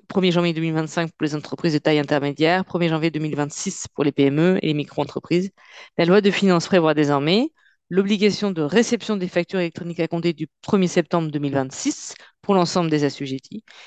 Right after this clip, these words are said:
et l'obligation d'émission de factures électroniques et l'obligation de transmission d'informations et de données de paiement à compter du premier septembre deux mille vingt-six pour les grandes entreprises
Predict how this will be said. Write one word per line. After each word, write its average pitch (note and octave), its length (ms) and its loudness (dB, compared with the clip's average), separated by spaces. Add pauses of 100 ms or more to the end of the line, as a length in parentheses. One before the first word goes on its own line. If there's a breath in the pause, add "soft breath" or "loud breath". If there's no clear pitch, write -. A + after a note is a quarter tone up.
(140)
et F#3 60 4
l'obligation F#3+ 520 4
d'émission E3+ 400 -2
de C#3 100 -8
factures G3+ 420 -2
électroniques E3+ 800 -2
et D#3 60 -4
l'obligation D3 540 -2
de - 180 -14
transmission G#3 720 -2
d'informations D#3+ 520 -2
et D#3+ 60 -4
de D#3+ 100 -2
données D#3+ 280 0
de D3 120 -12
paiement D3 300 -2 (360 loud breath)
à E3+ 80 -2
compter F3+ 280 0
du F3 140 0
premier D3+ 180 -8
septembre D3 380 -4
deux C#3 100 -6
mille C3+ 140 -4
vingt-six C3 580 -2 (300 loud breath)
pour F#3+ 100 2
les E3 100 4
grandes D#3 220 0
entreprises C#3+ 480 -4